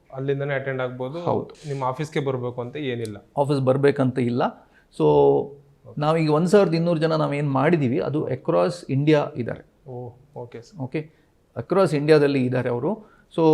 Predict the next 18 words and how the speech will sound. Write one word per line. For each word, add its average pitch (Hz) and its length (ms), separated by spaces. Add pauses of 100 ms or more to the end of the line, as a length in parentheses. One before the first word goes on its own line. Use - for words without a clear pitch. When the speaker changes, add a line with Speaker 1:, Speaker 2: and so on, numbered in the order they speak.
(260)
Speaker 2:
ಒಂದ್ 151 200
ಸಾವಿರದ 160 240
ಇನ್ನೂರು 147 240
ಜನರಿಗೆ 139 300
ನಾವು 131 260
already 160 360
ಆನ್‌ಲೈನಲ್ಲೇ 160 500
ಟ್ರೈನಿಂಗ್ 131 360
ಕೊಟ್ಟಿದ್ದೀವಿ. 120 560
Speaker 1:
ಹ್ಮ್, 135 100
ಹ್ಮ್. 123 260 (100)
Speaker 2:
ಆ, 127 360 (140)
ಇದಲ್ಲದೆ, 175 880 (360)
ಆ, 151 40 (440)
so 214 100
ಟ್ರೈನಿಂಗ್ 208 400
ಫ್ರೀ 180 160
ಆಗುತ್ತೆ. 160 320